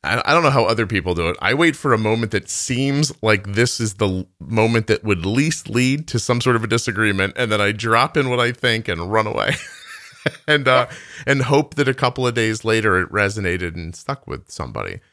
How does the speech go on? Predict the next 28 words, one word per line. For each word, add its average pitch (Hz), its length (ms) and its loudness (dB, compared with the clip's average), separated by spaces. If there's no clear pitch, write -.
And 107 240 0
I, 90 200 2
I'll 135 120 4
tell 131 160 2
you, 101 300 4
I've 120 160 -2
been 139 120 4
married 92 200 2
a 82 60 -2
long 85 300 0
time, 71 340 -2
not 113 200 2
as 143 120 0
long 113 180 2
as 87 160 0
you, 78 220 0
but 71 220 -6
pretty - 220 -2
close, - 360 -8
actually. - 500 -8
I 101 40 -4
think 156 200 0
I'm 156 140 0
twenty-five 98 560 2
years 82 360 4
this 95 160 -2
summer, - 420 -2
maybe. - 440 -8